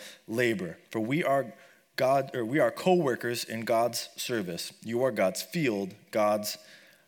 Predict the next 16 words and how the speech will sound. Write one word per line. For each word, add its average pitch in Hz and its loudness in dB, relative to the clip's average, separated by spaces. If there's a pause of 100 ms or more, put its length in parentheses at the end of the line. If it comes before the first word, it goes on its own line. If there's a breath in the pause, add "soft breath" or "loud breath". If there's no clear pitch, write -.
(240 loud breath)
building. 92 -6 (760 loud breath)
His 117 -4
point 143 -2
is 110 -4 (280 loud breath)
that, 110 2
listen, 127 -2
y-, 110 -8
y-, 123 -10
you've 127 -6
made 139 4
all 143 6
of 127 0
this 113 -2
tension 143 -2
and 113 -2
dis-, 101 -6